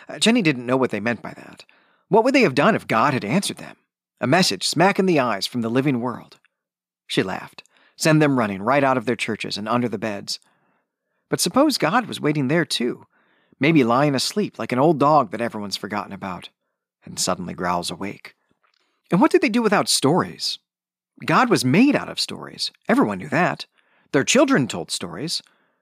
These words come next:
There were no tellers and no recitals, but the children told stories to each other. That's why children began the revolution. All right, I love this passage. It, it shows us so much of what Pollock is up to here, right?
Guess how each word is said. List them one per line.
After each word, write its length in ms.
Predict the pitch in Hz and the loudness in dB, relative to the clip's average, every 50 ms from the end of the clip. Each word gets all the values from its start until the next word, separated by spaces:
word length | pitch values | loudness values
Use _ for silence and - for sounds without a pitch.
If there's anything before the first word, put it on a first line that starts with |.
| _ _ _ _ _ _ | _ _ _ _ _ _
There 100 | 151 - | 4 4
were 60 | - | 6
no 140 | 233 269 190 | 6 4 2
tellers 440 | - - 160 170 214 240 226 156 | 2 0 0 0 0 -2 -4 -4
and 140 | 120 110 117 | -4 -2 0
no 80 | 143 165 | 0 2
recitals, 540 | 139 131 - - 135 151 190 160 - - - | 2 2 0 0 0 0 -2 -2 -4 -8 -6
but 160 | - 120 - | -6 -4 -4
the 80 | 151 | -4
children 600 | - - - - 262 269 214 - 196 - - - _ - | -4 -2 0 2 2 2 0 -2 -8 -12 -12 -16 _ -4
told 220 | - 147 147 147 | 0 2 2 2
stories 380 | - - - 160 170 165 123 - | 2 0 0 2 2 2 0 -4
to 120 | - 98 | -8 -10
each 140 | 95 - - | -10 -10 -12
other. 240 | - - - - _ _ _ _ _ _ _ _ _ _ | -12 -12 -16 -20 _ _ _ _ _ _ _ _ _ _
That's 340 | 131 143 147 - - - - | 0 2 2 0 0 0 0
why 100 | 113 104 | 0 0
children 420 | - - 214 220 - - 101 92 | 2 2 2 2 2 -2 -8 -6
began 320 | 90 107 95 107 104 101 | -8 -8 -6 -6 -6 -4
the 80 | 104 104 | -4 -4
revolution. 520 | 104 104 95 117 123 147 160 - - - _ _ _ _ _ _ _ _ _ _ _ _ _ _ _ _ _ _ | -4 -4 -6 -6 -10 -8 -8 -10 -10 -12 _ _ _ _ _ _ _ _ _ _ _ _ _ _ _ _ _ _
All 180 | - - 120 107 | 0 2 2 4
right, 180 | 101 95 92 - | 2 0 0 0
I 560 | - 135 143 147 143 147 143 139 143 143 127 92 82 - | 2 2 4 4 4 2 2 4 4 2 2 0 -2 0
love 260 | 147 139 139 123 110 | 2 2 4 4 2
this 140 | 101 101 90 | 0 -2 -4
passage. 420 | - - 85 80 82 - 101 90 | -4 -6 -6 -6 -6 -6 -4 0
It, 160 | 110 135 147 165 | 0 0 0 0
it 220 | 185 196 208 202 | 0 0 2 4
shows 260 | - 285 320 311 262 | 4 4 4 4 4
us 280 | 294 240 190 - - - - 143 | 2 0 2 0 -2 -4 -4 -4
so 720 | - - - - 254 247 233 233 233 226 226 233 226 180 | -2 0 0 2 4 4 6 6 6 6 6 6 4 4
much 400 | 196 196 202 220 226 190 160 - | 4 4 4 6 4 4 4 2
of 100 | 156 135 | 2 2
what 120 | 180 170 - | 2 2 4
Pollock 320 | 151 151 160 165 156 - | 4 4 4 4 4 2
is 120 | 143 123 | 0 2
up 180 | 135 147 147 - | 2 0 0 0
to 140 | - 151 131 | -4 -4 -4
here, 360 | 117 - - 104 95 82 78 | -4 -6 -6 -6 -6 -6 -6
right? 180 | 80 123 143 | -4 -6 -6